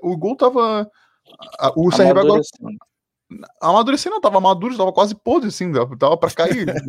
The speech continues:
Speaker 1: o, o gol.
Speaker 2: O Jonathan
Speaker 1: Cara,
Speaker 2: perdeu
Speaker 1: eu
Speaker 2: uma
Speaker 1: nu-,
Speaker 2: bola embaixo
Speaker 1: cara,
Speaker 2: da
Speaker 1: eu nu-,
Speaker 2: trave também.
Speaker 1: eu nunca vi um time com dez jogadores se defender tão mal, porque geralmente quando ca-, quando fica com dez, tu percebe que o outro time é melhor, daí sim, tu faz um ferrolho, os caras não marcavam ninguém, né? Parecia um,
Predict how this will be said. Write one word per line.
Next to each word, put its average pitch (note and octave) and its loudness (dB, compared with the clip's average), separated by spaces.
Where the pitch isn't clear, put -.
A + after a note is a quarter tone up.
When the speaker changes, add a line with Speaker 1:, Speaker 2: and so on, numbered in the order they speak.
Speaker 1:
o, C#3 0
o B2+ -4
gol. C#3 -4
Speaker 2:
O D#3 6
Jonathan C3+ 4
Speaker 1:
Cara, - 4
Speaker 2:
perdeu - 4
Speaker 1:
eu - -
Speaker 2:
uma G#3 2
Speaker 1:
nu-, A3+ 2
Speaker 2:
bola D#3 4
embaixo D3 0
Speaker 1:
cara, F3 4
Speaker 2:
da D3 2
Speaker 1:
eu - -2
nu-, C3+ -2
Speaker 2:
trave A#2+ 0
também. G#2+ -14
Speaker 1:
eu E3 4
nunca B3 -2
vi D3+ -8
um A3+ -2
time G#3+ -6
com F#3+ -8
dez D3+ 0
jogadores F3 0
se - -20
defender E3+ -6
tão G3 -2
mal, F3+ -2
porque D#3+ -8
geralmente G#3+ -4
quando A3 -10
ca-, C#3 -4
quando F3+ -8
fica - -20
com E3+ -8
dez, D#3 -4
tu D3 -20
percebe D3 -8
que - -14
o E3 -10
outro C#3 -16
time D3+ -12
é C#3+ -10
melhor, C3+ -4
daí - 2
sim, F4 -10
tu - -20
faz E3 0
um F#3+ -4
ferrolho, F#3+ 0
os - -12
caras E4 -4
não A3 -4
marcavam F4 0
ninguém, D#4 -4
né? C3 -4
Parecia D#3 -4
um, B3+ -6